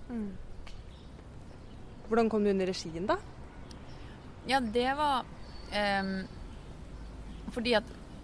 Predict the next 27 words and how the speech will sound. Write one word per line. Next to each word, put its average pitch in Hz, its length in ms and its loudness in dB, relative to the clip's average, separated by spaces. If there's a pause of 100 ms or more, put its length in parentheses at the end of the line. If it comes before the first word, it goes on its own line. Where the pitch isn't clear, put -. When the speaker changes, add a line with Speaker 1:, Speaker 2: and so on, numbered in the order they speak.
(540)
Speaker 2:
eh, 175 600 4
jeg 196 180 4
hadde 196 240 0
jo 185 140 0
veldig 196 200 2
lyst - 240 -6
til 151 100 -6
å 117 40 -6
bli 160 80 -4
skuespiller. 175 720 -4 (440)
Og 190 140 -4
det 214 120 2
tror 233 120 2
jeg 220 80 6
er 214 60 6
veldig 208 120 -2
sånn, 185 220 -2 (220)
veldig 185 260 2
sånn 175 140 -2 (120)
tydelig 160 600 0
vei 175 260 4
for 170 100 -4
mange, 170 300 2
at 160 120 -4
man 170 120 -6
tenker 175 260 -6
sånn, 175 200 -8